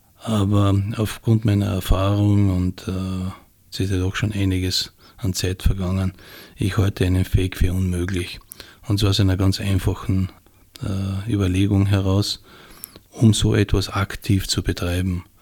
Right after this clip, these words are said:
bedarf es einer unglaublichen Vorbereitung. Äh, ob das jetzt, äh, Sprengstoff ist oder ob das die Platzierung ist oder ob das die Leute ist, die das also in, in Position bringen.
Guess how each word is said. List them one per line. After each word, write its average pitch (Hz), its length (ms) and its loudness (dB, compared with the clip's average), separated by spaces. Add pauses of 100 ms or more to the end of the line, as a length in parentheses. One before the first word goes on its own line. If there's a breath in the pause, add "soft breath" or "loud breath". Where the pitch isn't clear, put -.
(420 soft breath)
bedarf 95 340 0
es 98 140 2
einer 98 160 4
unglaublichen 95 640 4
Vorbereitung. 92 840 -2 (580 loud breath)
Äh, - 60 -4
ob 98 380 -2
das - 180 -2
jetzt, 95 220 -4
äh, 92 240 -2 (160)
Sprengstoff 95 800 0
ist 95 360 -4
oder 95 180 -6
ob - 80 -10
das - 180 -6
die - 100 -8
Platzierung 95 840 -2
ist 95 340 -4
oder 101 160 0
ob 98 140 -2
das 101 120 0
die 110 120 -2
Leute 107 420 0
ist, 92 240 -2
die 95 80 -2
das 95 240 -4
also 95 220 -2
in, 95 480 -2
in 95 240 -2
Position 98 560 0
bringen. 90 300 0